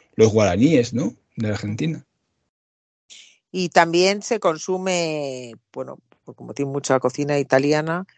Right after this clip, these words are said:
Speaker 2: pues también, eh, nos encontramos con tortellini, con ravioli, con
Speaker 1: Ujú.
Speaker 2: sorrentinos, ¿no? Que es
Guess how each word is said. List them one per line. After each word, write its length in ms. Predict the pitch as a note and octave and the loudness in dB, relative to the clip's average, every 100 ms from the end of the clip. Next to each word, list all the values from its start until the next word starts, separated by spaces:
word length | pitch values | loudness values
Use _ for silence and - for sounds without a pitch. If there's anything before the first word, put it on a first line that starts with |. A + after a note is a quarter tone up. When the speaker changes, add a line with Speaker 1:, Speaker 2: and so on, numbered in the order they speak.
| _ _ | _ _
Speaker 2:
pues 200 | - C#3 | -6 -4
también, 680 | - B2+ C3 C3+ C3+ D3 D3 _ _ _ | -2 -2 0 0 0 -2 -8 _ _ _
eh, 520 | - C#3 C3+ B2 B2+ C3 | -2 2 2 0 -4 -4
nos 180 | B2+ C3 | -6 -6
encontramos 640 | B2 A#2+ B2 C3 C3 C3 | -4 -4 2 2 2 -4
con 580 | - C3+ A#2+ A#2 A#2 A2 | -2 0 0 -4 -10 -8
tortellini, 680 | G#2 A2 G#2 A2+ D3 D3+ D3+ | -6 -4 -4 -2 0 -2 -2
con 140 | B2+ | -2
ravioli, 920 | A#2 A#2+ C3+ D3 C#3+ C#3 C#3+ C#3+ D3 - _ | 0 0 2 4 4 2 -2 -4 -6 -12 _
con 200 | A2 G#2+ | -6 -4
Speaker 1:
Ujú. 100 | - | 0
Speaker 2:
sorrentinos, 1000 | B2+ B2 B2+ A#2 G#2 D3+ D3+ D#3 D#3 D#3 | 0 0 0 -2 -2 -2 0 -2 -6 -6
¿no? 200 | C#3 G3+ | -6 -8
Que 180 | - B2+ | -6 -6
es 260 | B2 - | -6 -12